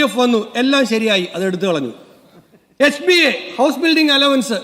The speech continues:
യു ഡി എഫിന്റെ കാലത്തുണ്ടായിരുന്നു, എൽ ഡി എഫ് വന്നു, എല്ലാം ശരിയായി, അതും എടുത്തു കളഞ്ഞു. സിറ്റി കോമ്പൻസേറ്ററി അലവൻസ് യു ഡി എഫിന്റെ കാലത്തുണ്ടായിരുന്നു, എൽ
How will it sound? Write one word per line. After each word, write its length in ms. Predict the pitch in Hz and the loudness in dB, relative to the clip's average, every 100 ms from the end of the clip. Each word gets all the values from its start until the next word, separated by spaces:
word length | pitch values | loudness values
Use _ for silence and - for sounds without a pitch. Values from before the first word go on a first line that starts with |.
| - - - 226 | -12 -20 -6 0
യു 60 | 302 | 2
ഡി 60 | 320 | 2
എഫിന്റെ 220 | 262 302 294 | 2 2 2
കാലത്തുണ്ടായിരുന്നു, 680 | 277 277 269 254 247 233 202 - - 214 | 2 0 2 2 2 0 -2 -6 -2 0
എൽ 60 | 247 | 2
ഡി 40 | 269 | 0
എഫ് 120 | 196 220 | 0 0
വന്നു, 160 | 214 196 214 | 0 -2 -2
എല്ലാം 180 | 233 202 | 0 0
ശരിയായി, 280 | 202 196 170 - | -2 -2 -2 -4
അതും 140 | 175 196 | -4 -2
എടുത്തു 160 | 165 151 | -2 -4
കളഞ്ഞു. 240 | 139 117 107 - _ - - - - - | -4 -6 -12 -18 _ -20 -18 -18 -20 -2
സിറ്റി 260 | 302 - 359 311 | -2 2 0 2
കോമ്പൻസേറ്ററി 600 | 320 339 330 339 294 320 302 | 2 2 0 -2 0 0 2
അലവൻസ് 400 | 302 302 214 247 - - - - - | 2 2 0 -2 -4 -12 -20 -20 -2
യു 60 | 262 311 | 2 4
ഡി 60 | 330 | 2
എഫിന്റെ 240 | 262 302 294 | 2 2 4
കാലത്തുണ്ടായിരുന്നു, 720 | 285 247 269 269 269 262 226 - - - - - _ _ _ - | 2 2 2 2 2 2 0 -4 -16 -20 -20 -20 _ _ _ -4
എൽ 60 | 220 | 0